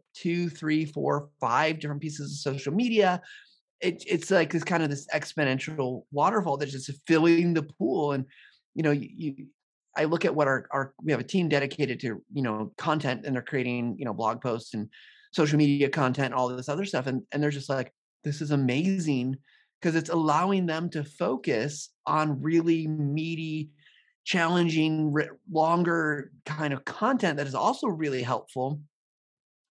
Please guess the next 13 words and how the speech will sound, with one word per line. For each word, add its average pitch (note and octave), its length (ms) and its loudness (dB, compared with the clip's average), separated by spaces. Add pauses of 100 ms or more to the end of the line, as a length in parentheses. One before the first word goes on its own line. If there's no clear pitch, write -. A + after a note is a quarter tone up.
because D3+ 260 0
we're F3+ 100 2
just, E3+ 240 -2 (360)
we're E3 140 2 (100)
able F3+ 220 2
to D3 180 0
take E3 280 -2
one D3+ 300 2
piece F#3+ 220 -4
of E3+ 60 -6
content C3+ 460 -4
that's - 360 -12
done B2 440 0